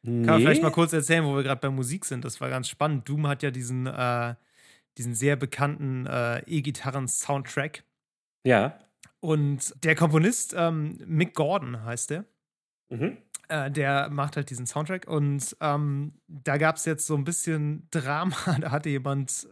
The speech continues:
Speaker 1: äh, so, ich glaub, die offizielle Soundtrack-Version, die veröffentlicht wurde,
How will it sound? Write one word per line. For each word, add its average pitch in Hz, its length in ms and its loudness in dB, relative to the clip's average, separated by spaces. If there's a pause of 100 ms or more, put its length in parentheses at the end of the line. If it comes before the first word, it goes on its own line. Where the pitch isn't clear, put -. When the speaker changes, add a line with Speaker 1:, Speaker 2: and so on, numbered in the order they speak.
(240)
Speaker 1:
äh, 160 60 -10
so, 143 320 0 (260)
ich 156 80 -10
glaub, 156 160 -4
die 151 260 -6
offizielle 160 460 -2
Soundtrack-Version, 180 880 -2
die 175 80 -4
veröffentlicht 175 600 -6
wurde, 160 280 -6